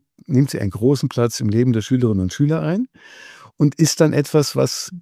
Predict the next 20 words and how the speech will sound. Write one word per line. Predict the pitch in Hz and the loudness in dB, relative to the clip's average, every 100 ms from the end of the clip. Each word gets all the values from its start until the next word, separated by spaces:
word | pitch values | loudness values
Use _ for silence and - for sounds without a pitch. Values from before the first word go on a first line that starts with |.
| - _ | -20 _
für | - 135 | -2 0
sie | 139 | 0
gut | - 135 175 170 | 0 0 2 0
ist | 151 | -2
und | 151 135 | 0 0
was | 127 | -2
in | 139 | -2
ihrem | 123 120 | 0 -2
Kultur- | - 120 - 151 170 | -2 -6 -2 0 0
und | 123 113 | 0 -2
Freizeitverhalten | 107 120 - 135 123 117 123 131 - | 0 0 0 -4 -2 -2 -2 -4 -6
eben | - 117 127 117 | -4 0 0 -2
wirklich | 120 123 - | -2 -2 -2
dann, | 120 120 - _ - - - _ _ _ _ _ | 0 -2 -6 _ -20 -20 -20 _ _ _ _ _
ja, | 123 95 | -4 -2
ein | 90 | -2
gutes | 135 123 139 | -2 -2 -2
Leben | 156 90 87 | -2 -2 -4
ausmacht, | - - 69 - | -10 -12 -14 -6
ne? | 120 | -4